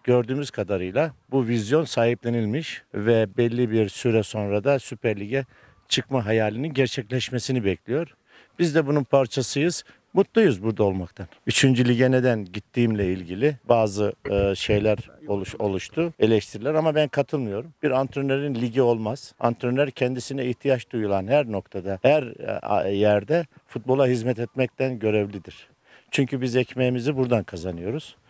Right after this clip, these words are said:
Dolayısıyla eve ekmeği buradan getiriyoruz. Seçme, e, şansımız yok. Görev yapma mecburiyetimiz söz konusudur. Biz de bu nedenle buradayız.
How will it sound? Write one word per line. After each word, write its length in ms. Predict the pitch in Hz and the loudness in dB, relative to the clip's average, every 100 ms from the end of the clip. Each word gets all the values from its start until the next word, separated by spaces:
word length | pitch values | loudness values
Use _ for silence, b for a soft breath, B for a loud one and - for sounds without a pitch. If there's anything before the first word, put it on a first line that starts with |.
| b b b _ | b b b _
Dolayısıyla 580 | 117 120 117 - 117 95 | 4 4 2 0 0 2
eve 180 | 107 113 | 4 2
ekmeği 360 | - 117 120 | 2 0 0
buradan 300 | 135 127 113 | 2 0 0
getiriyoruz. 640 | 90 - 80 95 127 - - b b b b | -2 -8 -8 -6 -6 -12 -20 b b b b
Seçme, 920 | - - - 143 127 - 139 151 143 - _ | -4 -2 2 2 2 0 2 4 2 0 _
e, 200 | - 120 | -2 -2
şansımız 640 | 113 127 120 - 117 113 120 | 0 -2 -2 -2 -2 0 2
yok. 280 | 175 - b b b _ | 0 -2 b b b _
Görev 280 | 123 127 127 | 4 6 4
yapma 360 | 117 107 135 | 2 0 -4
mecburiyetimiz 720 | 127 120 107 110 113 - 120 104 | -2 -2 -4 -2 -2 0 -4 -4
söz 420 | - - 113 - | -8 -4 -4 -4
konusudur. 560 | 110 104 - 107 156 - b b _ | -4 -6 -4 -6 -6 -8 b b _
Biz 180 | 143 127 | 0 2
de 140 | 127 | 2
bu 100 | 131 | 4
nedenle 460 | 127 104 98 131 120 | 4 2 0 0 0
buradayız. 520 | 110 90 82 - - | 0 -2 -6 -10 -18